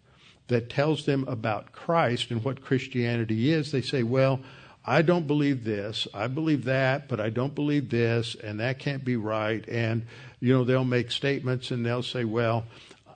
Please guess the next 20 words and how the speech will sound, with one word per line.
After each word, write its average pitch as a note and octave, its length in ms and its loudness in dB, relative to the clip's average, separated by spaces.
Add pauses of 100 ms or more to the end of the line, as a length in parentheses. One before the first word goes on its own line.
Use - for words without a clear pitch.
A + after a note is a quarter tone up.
I F#3+ 180 4
just D#3+ 260 2
don't B2 240 -2
think B2 220 -2
so-and-so A#2 640 -2
ought A2+ 200 -4
to A#2 80 -6
be G#2+ 120 -4
president A#2 540 -6
'cause A2+ 180 -2
he's, D#3+ 340 -2
he's C3+ 360 -2
mean. B2 560 0 (280)
Look, F3+ 300 4
listen D#3+ 320 2
to C3+ 80 2
what A#2+ 180 0
he A2+ 120 0
said." C3+ 500 -2 (480)
Well, C3 260 0